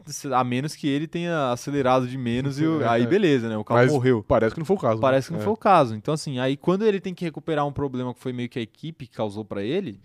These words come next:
Speaker 2: Aí é mérito.
Speaker 1: e ele conserta o problema, aí o cara merece,
Speaker 2: É, exato.
Speaker 1: realmente, né? Realmente. Quero saber mensagem de vocês aí, ó. O Gabriel Rocha Barros de Oliveira tá falando o seguinte, eu acho que o carro da Red Bull foi feito mais pro Max do que pro Tcheco. Também tem isso, né?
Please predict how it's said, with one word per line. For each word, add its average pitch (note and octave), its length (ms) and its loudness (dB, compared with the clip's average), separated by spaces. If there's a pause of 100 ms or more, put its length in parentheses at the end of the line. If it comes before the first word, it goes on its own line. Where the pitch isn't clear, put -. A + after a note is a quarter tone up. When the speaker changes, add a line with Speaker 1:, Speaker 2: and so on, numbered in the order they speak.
(160)
Speaker 2:
Aí F2+ 140 -10
é - 20 -8
mérito. A#2+ 220 -4
Speaker 1:
e - 20 2
ele B2+ 120 0
conserta C#3+ 680 0
o - 20 -8
problema, A2 580 -4
aí G2 200 -6
o F2+ 60 -10
cara G2 180 -8
merece, F#3 240 -6
Speaker 2:
É, - 60 2
exato. - 160 -2
Speaker 1:
realmente, C#3 360 -2
né? G#2+ 140 -10 (720)
Realmente. B2+ 360 -10 (320)
Quero G#3 140 0
saber B3 240 0
mensagem A3+ 440 2
de G#3+ 80 -8
vocês F#3+ 500 -2
aí, D3+ 220 -2
ó. G#2 160 -2 (480)
O C#3 180 -2
Gabriel F#3+ 340 4
Rocha F3+ 460 2
Barros F3+ 360 0
de G3 60 -2
Oliveira F#3 260 -4
tá - 60 -20
falando G#3 180 -6
o G3+ 40 -12
seguinte, F#3 400 -10
eu F3 220 0
acho G3 320 0
que - 80 -12
o A3+ 40 -12
carro D#3+ 220 -4
da D#3+ 80 -4
Red D#3 140 -4
Bull D#3+ 120 -12
foi G#3 200 -8
feito F#3+ 280 -10
mais F#3+ 220 -6
pro B3+ 160 -10
Max F3 240 -4
do - 60 -20
que A#3 100 -14
pro C#4+ 140 -18
Tcheco. - 360 -10 (680)
Também D#4 200 -6
tem F#4+ 200 -6
isso, F3+ 240 -8
né? C#3 180 -8